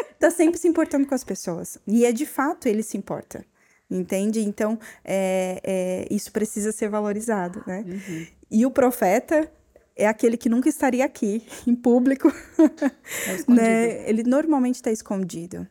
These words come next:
Speaker 1: Normalmente tá escondido e carrega algo muito precioso pra, pra realmente o desenvolvimento dos santos. Talvez ele não diga o que a gente quer ouvir,
Speaker 2: Uhum.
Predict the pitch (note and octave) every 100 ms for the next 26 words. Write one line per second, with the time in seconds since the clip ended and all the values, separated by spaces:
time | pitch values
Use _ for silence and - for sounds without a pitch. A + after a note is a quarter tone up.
0 | - F#3+ G#3 G3 G3 - F#3+ - G3 F#3
1 | G3 G3+ G#3 G3 G#3 G#3 F#3+ - - G3+
2 | A3 G3+ G#3 A#3+ - G#3+ G3+ - F3+ F3+
3 | F3+ G3 _ _ _ _ _ _ _ -
4 | G3+ G3 G#3 G3+ G3 - _ _ _ _
5 | G3+ G#3 A#3+ B3 G#3+ G#3 F#3+ G3+ F#3+ F#3
6 | F#3+ F#3 F#3 F#3 F#3+ - F#3+ - G#3 F#3+
7 | G3+ B3 B3+ A3 G#3 G3 A3 B3 A#3+ A3+
8 | G#3+ G#3+ - G#3+ G#3+ G3+ F3+ - - F#3
9 | F#3+